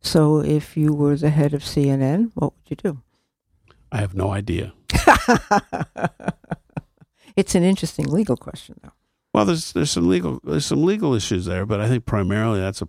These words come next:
Speaker 1: I mean,
Speaker 2: political
Speaker 1: I, I
Speaker 2: question.
Speaker 1: understand it's back and forth. I
Speaker 2: Yeah.
Speaker 1: understand. I mean, and, and we're, you know,
Speaker 2: I mean, there
Speaker 1: we're,
Speaker 2: are
Speaker 1: we're
Speaker 2: things they
Speaker 1: hardened
Speaker 2: can
Speaker 1: to
Speaker 2: do.
Speaker 1: that. That's not the issue. The issue is the economics of it, really.
Speaker 2: The one thing that the
Speaker 1: Mm.
Speaker 2: press will get out of this, s-,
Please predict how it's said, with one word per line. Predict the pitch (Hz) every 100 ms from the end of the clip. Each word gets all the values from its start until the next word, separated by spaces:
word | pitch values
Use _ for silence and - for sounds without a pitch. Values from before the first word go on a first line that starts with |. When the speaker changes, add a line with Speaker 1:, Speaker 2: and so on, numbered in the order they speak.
| 95
Speaker 1:
I | 175
mean, | 180 185
Speaker 2:
political |
Speaker 1:
I, | 175
I | 175
Speaker 2:
question. | 202
Speaker 1:
understand | 214 196 - 175 165
it's | 147
back | - 143 147
and | 135
forth. | 131 135
I | 135
Speaker 2:
Yeah. | 135
Speaker 1:
understand. | 113 143 147 139
I |
mean, | 147 151 151
and, | 147 -
and | 151 147
we're, | 147 143 151
you | - -
know, | - 151 151 -
Speaker 2:
I | - - -
mean, | 170
there | 233
Speaker 1:
we're, |
Speaker 2:
are | 214
Speaker 1:
we're |
Speaker 2:
things | 214
they | -
Speaker 1:
hardened | 185 156
Speaker 2:
can | 147
Speaker 1:
to | -
Speaker 2:
do. |
Speaker 1:
that. | 135
That's | 160 165 -
not | 127 -
the | 131
issue. | 143 -
The | 143 160 -
issue | 170 151 143
is | 131
the | 147
economics | 131 139 123 123 - -
of | -
it, | -
really. | - - - -
Speaker 2:
The |
one | 127 233
thing | 226 185
that | 180
the | 180
Speaker 1:
Mm. | 170
Speaker 2:
press | 147 170 -
will | 110
get | 107 131 240
out | 185 90
of | 69
this, | - -
s-, | -